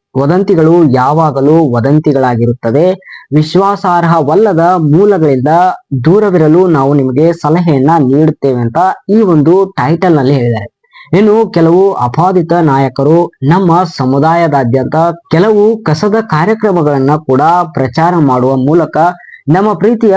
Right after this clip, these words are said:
ಕುಟುಂಬದ ಸದಸ್ಯರಿಗೆ ಕಿರುಕುಳ ನೀಡ್ತಾ ಇದ್ದಾರೆ ಎಂದು ನಮಗೆ already ತಿಳಿದಿದೆ. ಇನ್ನು ಸ್ಪಷ್ಟವಾಗಿ ಹೇಳ್ಬೇಕೆಂದ್ರೆ ನಾವು ಈ ಬಾಲನ್ನು ಅನುಮೋದಿಸುವುದಿಲ್ಲ ಮತ್ತು ಅರ್ಥಹೀನ ಗಿಮಿಕ್‌ಗಳು. ವಾಸ್ತವವಾಗಿ ನಾವು ಈ ಅನೈತಿಕ ಕೃತ್ಯಗಳನ್ನ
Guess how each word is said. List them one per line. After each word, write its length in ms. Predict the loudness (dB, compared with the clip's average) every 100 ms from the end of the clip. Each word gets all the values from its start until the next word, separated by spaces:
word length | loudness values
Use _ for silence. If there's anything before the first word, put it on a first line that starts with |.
| 0
ಕುಟುಂಬದ 600 | -2 -2 0 0 0 0
ಸದಸ್ಯರಿಗೆ 800 | 0 0 0 0 0 2 2 0
ಕಿರುಕುಳ 600 | -2 -6 -2 -2 0 0 0
ನೀಡ್ತಾ 460 | 0 0 0 -2 -2
ಇದ್ದಾರೆ 360 | -2 -2 0
ಎಂದು 300 | 0 2 2
ನಮಗೆ 360 | 2 2 0 0
already 600 | -2 -2 -4 0 0 0
ತಿಳಿದಿದೆ. 680 | 0 0 0 0 -4 -8 _ -2 0
ಇನ್ನು 220 | 2 0
ಸ್ಪಷ್ಟವಾಗಿ 840 | -2 -6 -4 -2 0 0 2 2
ಹೇಳ್ಬೇಕೆಂದ್ರೆ 840 | 2 0 2 0 0 0 2 2 2
ನಾವು 520 | 2 0 0 0 0 0
ಈ 120 | 0 0
ಬಾಲನ್ನು 720 | -2 0 0 2 2 2 0
ಅನುಮೋದಿಸುವುದಿಲ್ಲ 1000 | -2 0 2 2 2 0 0 2 2 0 -4 _ _ _ -4
ಮತ್ತು 360 | -2 0 0
ಅರ್ಥಹೀನ 680 | 0 -4 -6 -2 0 2 2 2 0 -2
ಗಿಮಿಕ್‌ಗಳು. 680 | 0 0 0 0 0 0 -2 _ _ -4
ವಾಸ್ತವವಾಗಿ 840 | -2 -2 -2 0 0 0 2 2
ನಾವು 360 | 2 0 0 0
ಈ 240 | 0 -2 -4
ಅನೈತಿಕ 480 | 0 0 0 -2 0
ಕೃತ್ಯಗಳನ್ನ 800 | 0 -2 -4 -4 -2 -2 0 0